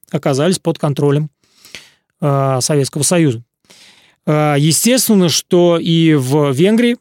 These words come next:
начинает возникать, э, своя оппозиция внутри существующей Венгерской партии труда.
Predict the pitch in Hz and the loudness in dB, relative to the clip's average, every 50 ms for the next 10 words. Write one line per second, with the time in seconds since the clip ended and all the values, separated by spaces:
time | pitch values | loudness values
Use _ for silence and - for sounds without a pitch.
0 | _ _ _ _ _ _ _ _ _ _ 160 151 135 - - 156 151 165 175 190 | _ _ _ _ _ _ _ _ _ _ -2 -2 0 0 0 0 2 2 2 0
1 | 202 202 185 190 170 143 151 147 143 151 143 - - 180 180 180 - - - _ | 0 -2 -2 -4 -2 0 0 2 2 0 0 0 0 0 0 0 -2 -6 -10 _
2 | _ _ _ _ _ _ _ _ _ _ - 160 147 143 143 139 139 139 139 135 | _ _ _ _ _ _ _ _ _ _ -8 -4 -2 -2 -2 0 -2 -2 -2 -2
3 | 135 135 131 - - _ _ _ _ _ _ - 175 180 185 180 175 165 151 143 | -2 -4 -6 -8 -12 _ _ _ _ _ _ -2 0 2 2 2 2 2 0 -2
4 | - 156 143 131 135 135 - - 214 233 226 175 135 143 135 - 170 202 - - | -2 -2 -2 -2 -2 -4 -2 -2 -2 -2 -2 -2 -4 -4 -2 0 0 0 0 -2
5 | 160 - - - 160 156 160 - - 156 156 151 131 131 - - - 135 - 151 | -4 -6 -4 -2 0 0 0 0 -2 -2 -2 -2 -2 -4 -4 -6 -10 -6 -4 -4
6 | 135 120 - - - 156 143 139 131 110 | -4 -4 -6 -8 -6 -4 -2 -2 -2 -4